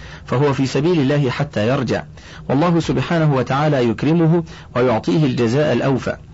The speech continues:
والملائكة تضع أجنحتها إكبارا له وإعظاما لحقه.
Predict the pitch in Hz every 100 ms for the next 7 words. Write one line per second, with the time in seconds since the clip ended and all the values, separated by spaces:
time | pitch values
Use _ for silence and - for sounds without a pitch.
0 | - - - - 104 110 131 160 180 170
1 | 165 170 165 156 151 156 143 143 135 135
2 | 156 147 131 - 123 147 156 117 120 -
3 | - - - 123 113 110 143 120 101 107
4 | - - 104